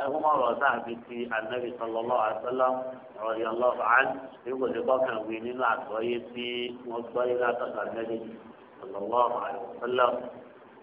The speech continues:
Wọ́n ní Anas Malik radiyallahu ta'ala anhu. Wọ́n ní òṣìṣẹ́ Ọlọ́run sallallahu alaihi wasallam sọ pé, "Salatun muhlika." Àwọn ohun mẹ́ta kan bẹ tó yẹ kó máa kó parun báyìí.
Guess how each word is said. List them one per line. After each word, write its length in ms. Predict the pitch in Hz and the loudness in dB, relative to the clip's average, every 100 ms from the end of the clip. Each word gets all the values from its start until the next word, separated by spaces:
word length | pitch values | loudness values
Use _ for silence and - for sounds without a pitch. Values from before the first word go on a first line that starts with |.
| - - - | -20 -20 -18
Wọ́n 140 | - 143 | 0 4
ní 60 | 156 | 8
Anas 300 | 190 185 165 | 8 6 2
Malik 320 | 156 170 170 147 | 2 4 4 4
radiyallahu 500 | 147 143 143 151 147 | 2 4 4 6 4
ta'ala 240 | 139 131 | 4 6
anhu. 200 | 135 160 - - - - - | 6 6 0 -8 -14 -20 -4
Wọ́n 160 | 143 | 2
ní 80 | 170 | 4
òṣìṣẹ́ 360 | 151 131 131 135 | 2 0 2 4
Ọlọ́run 280 | 139 135 | 4 4
sallallahu 500 | 135 123 127 147 160 | 0 -2 2 6 8
alaihi 240 | - 127 160 | 8 4 2
wasallam 400 | - 143 147 147 | -2 0 2 2
sọ 160 | 139 | 2
pé, 200 | 135 143 143 143 - - - - | 0 2 2 0 -4 -10 -16 -20
"Salatun 680 | - 120 135 160 160 156 135 131 | -6 0 8 8 8 6 0 -2
muhlika." 680 | 143 143 123 127 120 139 123 - - - - - - - - - - - - - - | -2 -2 0 -2 2 4 4 2 -6 -12 -16 -20 -20 -20 -20 -20 -20 -20 -20 -20 -14
Àwọn 280 | - 120 139 | -2 2 4
ohun 200 | 139 143 | 2 4
mẹ́ta 320 | 160 165 135 | 6 8 6
kan 220 | 123 127 131 | 6 4 2
bẹ 140 | 131 | 4
tó 100 | 131 | 4
yẹ 100 | 135 | 2
kó 120 | 127 131 | 4 6
máa 180 | 131 127 | 8 8
kó 160 | 131 | 4
parun 380 | 139 127 113 117 | 4 6 6 6
báyìí. 360 | 120 127 123 | 12 12 12